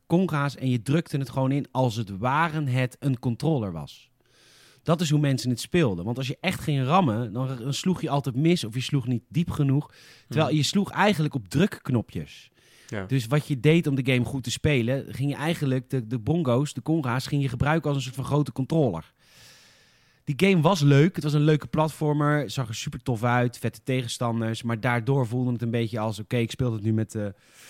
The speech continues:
Speaker 1: met die bongo's. Maar dit was eigenlijk veel toffer geweest als het gewoon met een, eh, Nintendo, eh,
Speaker 2: Controller
Speaker 1: GameCube
Speaker 2: was.
Speaker 1: controller was geweest.
Speaker 2: Ja.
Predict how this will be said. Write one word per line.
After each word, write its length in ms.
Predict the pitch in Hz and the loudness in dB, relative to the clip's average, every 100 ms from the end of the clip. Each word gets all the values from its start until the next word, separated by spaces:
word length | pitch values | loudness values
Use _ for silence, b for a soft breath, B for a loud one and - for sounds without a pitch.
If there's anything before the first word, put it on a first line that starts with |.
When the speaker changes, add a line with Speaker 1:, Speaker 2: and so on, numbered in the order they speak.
| B B B B | B B B B
Speaker 1:
met 100 | 120 | -2
die 100 | 107 | 4
bongo's. 420 | 139 160 127 117 | 6 8 6 4
Maar 80 | 127 | 2
dit 100 | 123 | 0
was 80 | 131 | -2
eigenlijk 140 | 127 | -2
veel 140 | 143 | 0
toffer 220 | 135 131 120 | 0 0 0
geweest 220 | 127 127 | 2 2
als 80 | 123 | 0
het 100 | - | 0
gewoon 160 | 131 | 2
met 160 | 127 120 | 2 0
een, 140 | 127 | 0
eh, 160 | 127 123 120 - _ _ _ _ _ _ _ _ - | 0 0 -2 -6 _ _ _ _ _ _ _ _ -6
Nintendo, 460 | 117 120 127 120 117 | 2 2 4 4 4
eh, 180 | 113 117 | 4 4
Speaker 2:
Controller 120 | 113 | 4
Speaker 1:
GameCube 280 | 135 139 127 | 2 2 0
Speaker 2:
was. 80 | 104 107 | 0 0
Speaker 1:
controller 280 | 107 101 | 0 0
was 160 | 98 98 | -2 -4
geweest. 540 | 107 95 87 - - _ - | -4 -4 -6 -10 -20 _ -10
Speaker 2:
Ja. 280 | 113 104 | -8 -8